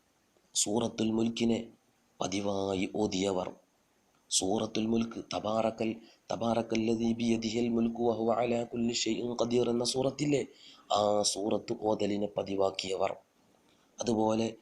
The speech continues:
എല്ലാ രാവിലും രാത്രിയിലും സൂറത്തു സജദ പതിവാക്കിയവർ. അതുപോലെ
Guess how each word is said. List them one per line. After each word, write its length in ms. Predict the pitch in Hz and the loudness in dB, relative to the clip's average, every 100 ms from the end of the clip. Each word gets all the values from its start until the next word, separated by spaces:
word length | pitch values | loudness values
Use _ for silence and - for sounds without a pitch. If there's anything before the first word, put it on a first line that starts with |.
| _ - | _ -6
എല്ലാ 280 | 98 104 110 110 | 0 2 2 4
രാവിലും 560 | 107 101 113 117 117 113 | 2 2 2 2 4 2
രാത്രിയിലും 680 | 113 110 117 127 127 123 117 - _ _ | 0 -2 -2 -2 0 0 -2 -6 _ _
സൂറത്തു 480 | - 92 104 107 - | -2 -2 -2 -2 -2
സജദ 420 | 117 - 101 104 98 | -2 -2 -2 -2 -2
പതിവാക്കിയവർ. 840 | 98 95 95 92 - 92 87 87 - _ _ _ _ _ _ _ _ _ _ _ - | -4 -4 -4 -4 -6 -6 -4 -4 -8 _ _ _ _ _ _ _ _ _ _ _ -6
അതുപോലെ 500 | 104 110 110 110 | 0 2 2 2